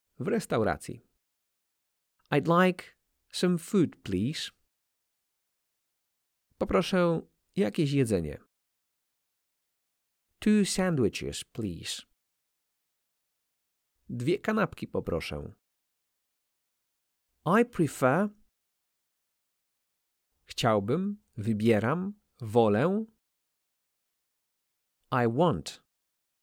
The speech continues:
Chcę. Some eggs. Jakieś jajka. Pork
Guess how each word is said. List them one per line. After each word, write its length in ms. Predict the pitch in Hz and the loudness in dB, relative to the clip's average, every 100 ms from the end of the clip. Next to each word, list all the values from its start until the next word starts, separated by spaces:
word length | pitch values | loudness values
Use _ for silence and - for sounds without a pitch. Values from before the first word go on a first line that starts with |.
| _ _ _ _ _ _ _ _ _ _ _ _ | _ _ _ _ _ _ _ _ _ _ _ _
Chcę. 640 | _ - - 262 135 73 - _ _ _ _ _ _ _ _ _ _ _ _ _ _ _ _ _ _ _ _ _ _ | _ -16 -2 0 0 -2 -12 _ _ _ _ _ _ _ _ _ _ _ _ _ _ _ _ _ _ _ _ _ _
Some 360 | - - 120 98 - - | -6 0 0 0 -6 -2
eggs. 420 | 147 170 - - _ _ _ _ _ _ _ _ _ _ _ _ _ _ _ _ _ _ - | -2 -2 -6 -8 _ _ _ _ _ _ _ _ _ _ _ _ _ _ _ _ _ _ -10
Jakieś 480 | 170 113 95 - _ _ | -4 -2 -2 -8 _ _
jajka. 720 | 101 104 98 - 131 202 185 _ _ _ _ _ _ _ _ _ _ _ _ _ _ _ _ _ _ _ - | -2 0 0 -2 -2 -4 -6 _ _ _ _ _ _ _ _ _ _ _ _ _ _ _ _ _ _ _ -4
Pork 420 | 185 135 - | 0 0 -2